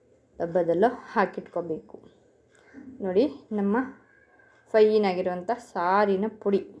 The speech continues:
ಇದು ಬ್ರಾಹ್ಮಿಣ್ ಸ್ಟೈಲ್ ಪ್ರಾ-, ಸಾರಿನ ಪುಡಿ ತುಂಬ ಚೆನ್ನಾಗಿರುತ್ತೆ. ನೀವು ಟ್ರೈ ಮಾಡಿ, ನಿಮ್ಮ ಫ್ರೆಂಡ್ಸ್ ಫ್ಯಾಮಿಲಿಗೆಲ್ಲ ಶೇರ್ ಮಾಡಿ. ಇಷ್ಟ ಆದರೆ ಲೈಕ್ ಮಾಡಿ, ಶೇರ್ ಮಾಡಿ, ಕಾಮೆಂಟ್ ಮಾಡಿ,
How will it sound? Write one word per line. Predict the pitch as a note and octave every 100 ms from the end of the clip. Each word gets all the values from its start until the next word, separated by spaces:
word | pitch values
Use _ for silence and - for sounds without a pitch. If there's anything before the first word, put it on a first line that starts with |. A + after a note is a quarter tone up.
| - - - _ _ _ -
ಇದು | G#3 G#3+ F#3+
ಬ್ರಾಹ್ಮಿಣ್ | G3 G#3 A3 G#3+ A#3 A3 G3+ - F3+ F#3 F#3+ F#3+
ಸ್ಟೈಲ್ | - - F3 F3 F3+ -
ಪ್ರಾ-, | - - F#3 F#3+
ಸಾರಿನ | F3 F3 F3 E3
ಪುಡಿ | E3 C#4 - -
ತುಂಬ | G3 F#3+ G3 G3+
ಚೆನ್ನಾಗಿರುತ್ತೆ. | G3+ F3 E3+ F3 F3 - A3 C#4 A3+
ನೀವು | F3 F3 F3 G3+ -
ಟ್ರೈ | E3+ E3+ F3 E3+
ಮಾಡಿ, | E3+ B3 C4 - - - _ -
ನಿಮ್ಮ | A3 G#3+
ಫ್ರೆಂಡ್ಸ್ | G#3+ G#3+ A3
ಫ್ಯಾಮಿಲಿಗೆಲ್ಲ | G3 F#3 F3+ F3 F3 -
ಶೇರ್ | F#3+ F3+
ಮಾಡಿ. | F3 G#3 A#3+ - G#3+
ಇಷ್ಟ | - F#3+
ಆದರೆ | F3+ F3 E3+
ಲೈಕ್ | G3 A3 - - - F#3
ಮಾಡಿ, | D#3+ E3 -
ಶೇರ್ | E3 E3 E3
ಮಾಡಿ, | D#3+ D#3+
ಕಾಮೆಂಟ್ | F#3 G3+ G#3 A3+
ಮಾಡಿ, | A3 A3+